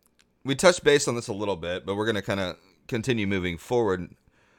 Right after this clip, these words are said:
Which players are trending upwards? Which players are trending downwards for us? We talked a little bit about Santos Silva,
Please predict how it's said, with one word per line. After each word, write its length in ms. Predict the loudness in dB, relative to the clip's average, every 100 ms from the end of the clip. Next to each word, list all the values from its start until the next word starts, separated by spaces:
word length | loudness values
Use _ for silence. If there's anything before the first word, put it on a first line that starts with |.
| _ _ _ _ _ _ _ -6
Which 320 | -2 0 0
players 520 | 4 8 8 8 4
are 260 | 0 0 2
trending 380 | 0 -2 -2 0
upwards? 440 | 0 2 2 0
Which 220 | -6 -6
players 260 | -4 -4 -4
are 60 |
trending 300 | -8 -10 -8
downwards 420 | -4 -2 -2 -6 -4
for 200 | 0 0
us? 140 | -2
We 80 | -6
talked 260 | -2 -2
a 60 | -2
little 240 | 0 0
bit 160 | 2 0
about 260 | 0 -4 -6
Santos 380 | -8 -8 -10
Silva, 520 | 0 2 4 2 0